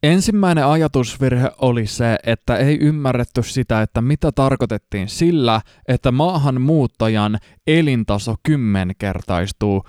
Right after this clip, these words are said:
ja tuottavuus kymmenkertaistuu, karkeasti sanottuna. Ja mulle myös väitettiin, että mulla ei ole lukuja tähän, vaikka mä olin linkannut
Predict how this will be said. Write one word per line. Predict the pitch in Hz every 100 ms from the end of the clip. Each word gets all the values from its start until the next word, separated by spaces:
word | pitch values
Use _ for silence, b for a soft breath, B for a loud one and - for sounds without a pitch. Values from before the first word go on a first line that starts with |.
| b
ja | 120 -
tuottavuus | 147 135 110 107 101 104 104 - -
kymmenkertaistuu, | - 117 101 92 87 87 - - - - 104 - -
karkeasti | - 110 104 101 92 -
sanottuna. | 104 156 143 92 - 82 - - b b b -
Ja | 117
mulle | 147 190
myös | 175 151 -
väitettiin, | 170 160 - - 110
että | 117
mulla | 123 147 120
ei | 113
ole | 107
lukuja | 135 175 - 101 85
tähän, | 80 95 104 139 b b b -
vaikka | 131 - 123
mä | 123
olin | 123 127
linkannut | 135 120 120